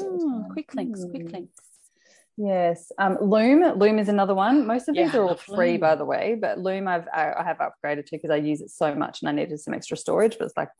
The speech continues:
Speaker 1: I don't know, seven dollars a month or something. Um, so now if I'm handing something over to my team, I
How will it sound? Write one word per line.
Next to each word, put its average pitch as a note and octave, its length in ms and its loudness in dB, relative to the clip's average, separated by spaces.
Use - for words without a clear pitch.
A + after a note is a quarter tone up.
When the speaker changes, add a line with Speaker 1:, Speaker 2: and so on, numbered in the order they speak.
Speaker 1:
I D3 40 -8
don't C#3+ 120 -8
know, D3+ 140 -10
seven D#3 300 -2
dollars D3 300 -2
a - 20 -8
month C#3+ 240 -6
or C#3+ 80 -8
something. C#4 560 -4
Um, E3 460 0
so - 160 -2
now F3+ 320 4
if F3+ 140 -2
I'm E3 160 2
handing D#3+ 340 -4
something D#3 240 -4
over D3+ 140 0
to - 120 -12
my D3+ 120 -2
team, D#3 440 0
I D#3 240 2